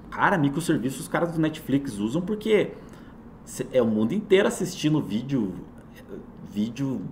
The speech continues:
entendeu? Em tudo quanto é lugar. Se os caras não colocar microserviço, não roda. Entendeu? Aí você tem que ter.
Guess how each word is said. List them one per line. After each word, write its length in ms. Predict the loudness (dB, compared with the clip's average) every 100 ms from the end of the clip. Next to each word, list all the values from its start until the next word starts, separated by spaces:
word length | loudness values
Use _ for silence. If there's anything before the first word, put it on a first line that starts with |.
| -8
entendeu? 420 | -2 2 2 2 -6 -10
Em 80 |
tudo 180 | -6 -4
quanto 160 | 0 2
é 40 |
lugar. 640 | 2 2 4 2 0 -6 -16 -14
Se 80 | -8
os 80 |
caras 260 | -2 2 2
não 80 | 2
colocar 320 | 2 2 4
microserviço, 720 | 4 2 0 -2 0 0 2
não 140 | 4 6
roda. 400 | 6 6 4 -2 -14 -18 -20 -20 -20 -20 -20 -20 -12
Entendeu? 500 | -8 -6 -2 0 0 -6 -16 -18 -16 -4
Aí 160 | -2
você 240 | 0 0 0
tem 120 | -2
que 80 | 0
ter. 380 | 2 2 0